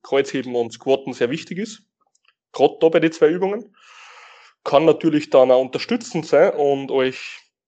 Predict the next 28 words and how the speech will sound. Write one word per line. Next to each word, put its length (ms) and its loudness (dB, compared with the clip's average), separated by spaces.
wiederum 420 4
genau 240 6
in 120 4
dem 160 -4
helfen. 440 -6
Eh, 140 -6
wie 80 -2
ihr 80 4
gesagt 360 2
habt, 300 -4
kann 200 2
in 100 -2
der 80 6
Praxis 420 -4
vielleicht 280 -2
anders 260 -4
aussehen. 520 -6
Nur 220 -6
wird 220 -4
der 60 0
Kreatinspeicher, 1300 -2
wird 140 -4
sich 160 -12
nicht 200 -8
verändern 400 2
durch 120 -4
andere 320 -2
Kreatinsorten. 960 -6